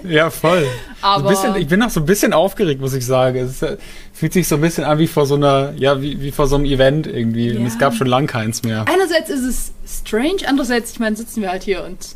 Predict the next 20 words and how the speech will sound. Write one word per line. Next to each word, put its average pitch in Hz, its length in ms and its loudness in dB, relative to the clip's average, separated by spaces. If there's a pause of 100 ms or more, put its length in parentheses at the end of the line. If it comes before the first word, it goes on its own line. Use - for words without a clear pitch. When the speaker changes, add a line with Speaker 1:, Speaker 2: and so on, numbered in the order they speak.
Speaker 2:
<laughs> - 420 2
keine 320 240 0
Ahnung, 269 260 2
ist 285 200 0
ja 240 80 0
keiner 233 300 -2
da. 202 240 -4 (220)
<laughs> - 200 -4
So. - 140 -10 (600)
Aber 185 460 0 (600)
ja, 285 200 4
warum 330 260 0
ist 277 80 0
es 277 180 -4
cool, 349 80 2
dass 294 160 0
der 208 140 -4
Jörg 226 260 -4
da 165 100 -12
ist? 202 240 -12